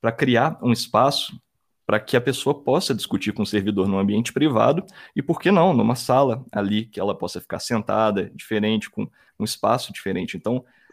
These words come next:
é, são esses pontos que a gente tem que pensar que a gente pode fazer um jurídico diferente, a gente não precisa ficar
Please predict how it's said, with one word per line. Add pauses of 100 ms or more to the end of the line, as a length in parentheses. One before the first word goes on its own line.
(220)
é,
são
esses
pontos
que
a
gente (260)
tem
que
pensar (280)
que
a
gente
pode
fazer
um
jurídico
diferente,
a
gente
não
precisa
ficar